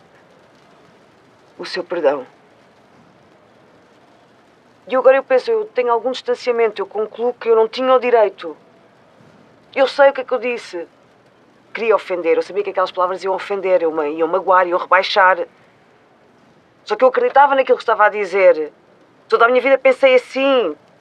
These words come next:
Sempre me considerei uma privilegiada, que estas coisas não aconteciam, porque eu sou branca, porque eu estou na minha terra, na minha sociedade maioritariamente branca, rodeada de amigos, de família, de pessoas brancas, percebe? Eu disse, "Não podes ter notas abaixo do teu colega preto da escola, que ele é teu inferior."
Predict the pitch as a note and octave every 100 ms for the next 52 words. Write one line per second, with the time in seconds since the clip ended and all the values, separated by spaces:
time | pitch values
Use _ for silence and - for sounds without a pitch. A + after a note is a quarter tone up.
0 | _ - _ _ _ _ _ _ _ B3+
1 | B3 - B3+ - A3 B3+ B3+ B3+ A#3 B3+
2 | A#3+ B3 B3 A#3+ A#3 A#3 A#3+ - B3+ A#3
3 | B3 B3 A#3+ - C4 C4 - A#3 - A#3
4 | A#3 A#3 A3 - - G#3+ A3+ A3+ A3 A3
5 | A3+ G#3 G3 G#3 G#3 G#3 - A3 A3+ G#3+
6 | A3 A3 A3 G#3+ A3 A3 E3+ A#3 A#3 A3+
7 | G#3 G#3 G#3+ A3 A3 G3+ G#3 A3+ G3+ F#3
8 | - - G#3+ A3+ G#3 G#3 - G#3 G#3+ -
9 | A3 G#3 G3 F3+ - - A3 G3+ E3+ E3
10 | - - - _ _ _ _ _ _ _
11 | _ _ _ _ _ _ _ - A3+ G#3+
12 | G#3+ G3+ A3 - A3+ A3 G#3+ G#3+ G#3+ G#3+
13 | G#3 G#3+ A3 G#3 G#3+ A3+ G#3+ A#3 - A#3+
14 | G#3+ G3+ F3 F3 F#3 - G#3+ G#3+ G3